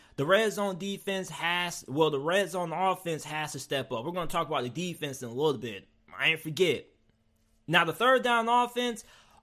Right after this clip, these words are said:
also wasn't good. And it's really funny how good this offense was last year, despite the fact that they weren't good on third down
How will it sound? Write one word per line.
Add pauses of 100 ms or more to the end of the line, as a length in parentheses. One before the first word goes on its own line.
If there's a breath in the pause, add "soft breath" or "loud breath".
also
wasn't
good.
And
it's
really
funny
how
good
this
offense
was
last
year,
despite
the
fact
that
they
weren't
good
on
third
down